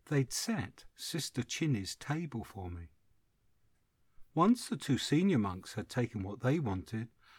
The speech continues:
the food dishes were borne to my table. The nuns called me Venerable Doctor Nick and told me that Sister Chinny, who was away visiting,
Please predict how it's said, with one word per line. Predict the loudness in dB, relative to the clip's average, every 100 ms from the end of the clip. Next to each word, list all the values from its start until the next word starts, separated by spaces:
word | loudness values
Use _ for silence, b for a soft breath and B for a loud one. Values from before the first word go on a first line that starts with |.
| b
the | -6
food | 2 6 6
dishes | 4 -2 -2 -8 0
were | 4
borne | 4 2 2 4 2
to | 2
my | 4 4 2
table. | -2 -8 -8 -10 -14 _ _ _ _ _ _ b b
The | 4
nuns | 4 4 2 0
called | -2 0
me | 2 2 0
Venerable | 0 4 6 6 4 2
Doctor | 2 -4 -4 -4 0
Nick | 0 -2 -8 -20 _ b b b b
and | 0
told | 2 2 4
me | 2
that | 0 -2
Sister | -2 -4 -4 -6
Chinny, | -2 0 0 -2 -14 b b b b
who | b 6
was | 6
away | 6 6 6
visiting, | 6 2 0 -2 -2 -2